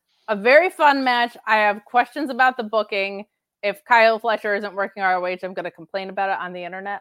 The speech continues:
a lot. So just you wait. But I'm gonna go through what the eliminations were. I have an inherent problem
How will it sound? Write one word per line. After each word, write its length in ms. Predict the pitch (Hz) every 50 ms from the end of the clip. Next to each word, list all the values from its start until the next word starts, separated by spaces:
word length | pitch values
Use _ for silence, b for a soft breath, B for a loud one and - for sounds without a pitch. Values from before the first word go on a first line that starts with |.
| - _
a 40 | 214
lot. 280 | 214 202 165 - 151 - _ _ _ _ _ _ _ _ _
So 180 | _ _ - 175
just 380 | 180 - 202 202 202 - _ -
you 100 | 214 202
wait. 380 | 180 180 180 170 160 - - _
But 220 | 202 196 180 165 b b b b b b
I'm 140 | - 240 254
gonna 200 | 302 311 330 311
go 160 | 302 320 330
through 260 | 320 - 320 311 302
what 140 | 285 285 247 226
the 100 | 269 247
eliminations 760 | 226 226 233 220 214 196 190 196 202 - - 269 277 254 262
were. 300 | 262 294 330 359 392 392 _ _ _ _ _ _ _ _ _ _ _
I 140 | 247 262 302 370
have 260 | 392 359 403 381 349
an 80 | 349
inherent 560 | 311 294 269 285 269 262 254 254 262 226 180 -
problem 800 | _ 233 220 220 220 220 208 220 220 220 214 214 220 220 214